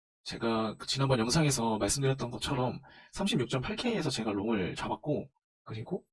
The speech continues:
제 지인들한테도 삼십팔, 삼십육점팔 케이에 롱, 롱 잡으라고 얘기했었고, 그리고 삼십팔 점 이, 어, 뭐,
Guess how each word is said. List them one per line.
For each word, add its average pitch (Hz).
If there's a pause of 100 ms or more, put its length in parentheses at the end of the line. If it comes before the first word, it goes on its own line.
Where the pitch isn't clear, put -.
(760)
제 -
지인들한테도 123
삼십팔, 147
삼십육점팔 165
케이에 160
롱, 113
롱 110
잡으라고 113
얘기했었고, - (220)
그리고 110
삼십팔 180
점 120
이, 113 (640)
어, - (140)
뭐, 113